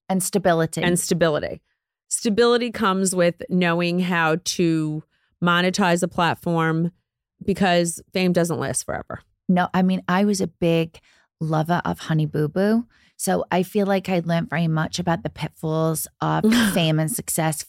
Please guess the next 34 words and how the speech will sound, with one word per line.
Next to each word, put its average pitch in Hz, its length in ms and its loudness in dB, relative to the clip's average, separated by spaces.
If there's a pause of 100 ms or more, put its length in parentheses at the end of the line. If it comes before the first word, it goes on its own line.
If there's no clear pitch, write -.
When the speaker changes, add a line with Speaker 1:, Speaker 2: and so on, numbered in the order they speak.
Speaker 1:
firsthand 156 600 0
watching 156 400 -2
that - 120 -6
show. 156 140 -2
I 156 100 0
was 156 160 -4 (160)
very 165 240 4
invested 156 580 -2
in 147 200 0 (200)
Speaker 2:
Yeah, 160 80 0
she - 160 0
Speaker 1:
the 226 40 2
Speaker 2:
was 226 100 6
the 226 80 8
Speaker 1:
coupon 220 220 8
Speaker 2:
original, 214 340 8
Speaker 1:
queen. 226 380 8
Speaker 2:
she, - 100 -6 (120)
yeah, 202 220 2
she 233 140 -2
was 220 120 4
the 220 80 -2
original 214 260 4
holla 196 280 2
for 185 140 0
a 175 80 4
dollar. 165 380 -2 (100)
Speaker 1:
That's 165 360 -2
right. 185 280 -2
The 156 80 -8
coupon 190 440 -4
queen, 202 300 -2
Mama 180 260 -2
June, 180 420 -2